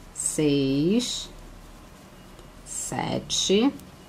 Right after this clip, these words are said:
oito, nove. Ó, dois, quatro, seis, oito, nove. Ponto baixo. Faço três,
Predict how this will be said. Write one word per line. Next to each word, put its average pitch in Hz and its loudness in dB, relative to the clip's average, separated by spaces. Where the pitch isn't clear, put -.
oito, 170 4
nove. - 2
Ó, - -8
dois, 220 6
quatro, 180 4
seis, 160 2
oito, 208 4
nove. 190 2
Ponto 156 4
baixo. - 0
Faço 156 4
três, 139 2